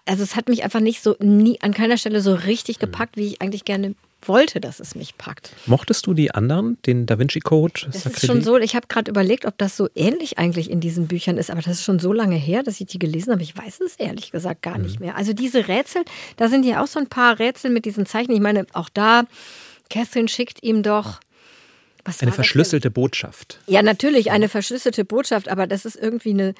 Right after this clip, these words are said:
Speaker 1: eine seltsame Sprache,
Speaker 2: Ja.
Speaker 1: die er dann mit, mit Hilfe einer Übersetzer, K I, aber immerhin, weil er es selber auch nicht weiß, übersetzen kann. Dann muss man's aber noch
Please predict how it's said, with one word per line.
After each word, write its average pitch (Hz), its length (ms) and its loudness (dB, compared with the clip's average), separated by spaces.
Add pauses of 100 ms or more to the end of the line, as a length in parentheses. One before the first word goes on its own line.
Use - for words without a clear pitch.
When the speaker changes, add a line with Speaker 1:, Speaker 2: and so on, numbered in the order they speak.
(380)
Speaker 1:
eine 196 180 2
seltsame 202 540 0
Sprache, 277 1000 0 (180)
Speaker 2:
Ja. 95 180 -10
Speaker 1:
die 208 180 -4
er 202 140 0
dann 196 260 0
mit, 196 160 -2 (160)
mit 190 220 0
Hilfe 214 320 -2
einer 190 340 -10
Übersetzer, - 720 -6 (240)
K 202 260 0
I, 254 200 -2
aber 226 200 6
immerhin, 220 400 2
weil 190 140 0
er 190 40 0
es 175 60 -8
selber 196 260 0
auch 190 60 0
nicht 226 160 -2
weiß, 226 220 -2 (600)
übersetzen 190 640 0
kann. 285 340 -2 (340)
Dann 185 180 0
muss 240 200 -2
man's 214 180 -2
aber 196 160 -2
noch 190 160 -4